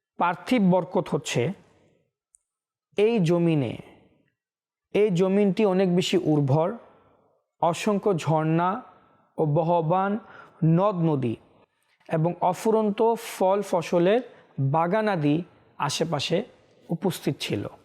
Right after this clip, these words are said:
তাই আল্লাহ তাবারাকা ওয়া তাআলা এখানে বলেছেন যে সেই মসজিদে আকসাতে আমি সফর করিয়েছি যার আশেপাশে অসংখ্য বরকত রয়েছে।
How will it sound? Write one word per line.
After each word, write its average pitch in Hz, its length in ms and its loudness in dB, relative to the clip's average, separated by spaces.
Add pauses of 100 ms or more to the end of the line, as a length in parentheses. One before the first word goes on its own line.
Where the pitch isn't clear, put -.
(920)
তাই 196 180 -2
আল্লাহ 175 320 2
তাবারাকা 160 460 -4
ওয়া 151 140 0
তাআলা 147 540 -2 (540)
এখানে 165 320 0
বলেছেন 151 520 0
যে 151 100 0
সেই 220 240 0
মসজিদে 190 520 0
আকসাতে 190 480 -2
আমি 180 140 0
সফর 151 360 -4
করিয়েছি 131 680 0 (640)
যার 156 180 0
আশেপাশে 165 500 -2
অসংখ্য 151 480 -2
বরকত 127 440 -2
রয়েছে। 107 340 -8